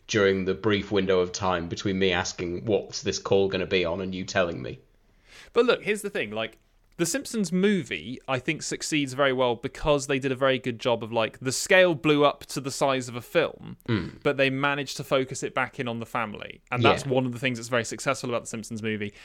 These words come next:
Speaker 2: and would have been a great point to end the franchise.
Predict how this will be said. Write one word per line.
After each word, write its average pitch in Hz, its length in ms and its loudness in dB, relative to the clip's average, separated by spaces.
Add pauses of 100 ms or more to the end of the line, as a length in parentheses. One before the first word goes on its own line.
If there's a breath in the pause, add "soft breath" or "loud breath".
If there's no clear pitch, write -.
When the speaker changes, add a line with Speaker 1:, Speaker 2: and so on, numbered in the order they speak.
(160 loud breath)
Speaker 2:
and 113 100 -8
would 120 100 -2
have 107 80 -8
been 110 100 -2
a 107 60 -4
great 120 340 -2
point 107 280 -6
to - 140 -8
end 107 200 -6
the 104 80 -8
franchise. 98 600 -10